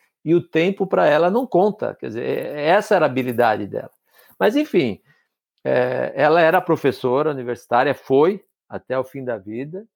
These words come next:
e era escritora também, tanto que eu acho que o, o Ian McEwan tem três ou quatro vezes mais livros do que ela,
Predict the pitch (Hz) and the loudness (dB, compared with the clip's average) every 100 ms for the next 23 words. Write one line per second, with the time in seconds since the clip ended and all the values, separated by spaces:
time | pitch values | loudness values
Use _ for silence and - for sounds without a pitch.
0 | _ _ - 370 139 143 - 196 196 180 | _ _ 0 2 4 0 -2 -2 0 0
1 | 190 254 208 190 143 147 151 190 175 269 | 2 0 2 0 0 -2 -2 -4 -4 -4
2 | 254 170 131 123 127 139 165 202 - 214 | 0 0 2 0 2 2 2 -4 0 2
3 | 165 127 131 131 135 139 147 139 - 156 | 2 0 -2 -2 0 0 0 -2 -4 -4
4 | 180 269 226 135 123 107 - _ _ _ | -4 -2 -2 -2 -6 -10 -18 _ _ _
5 | _ _ _ _ _ _ _ _ _ 143 | _ _ _ _ _ _ _ _ _ 4
6 | 190 175 131 151 143 131 143 135 131 117 | 6 4 2 2 4 4 2 4 2 2
7 | 156 170 160 - 110 117 90 | 0 0 -4 -2 0 0 0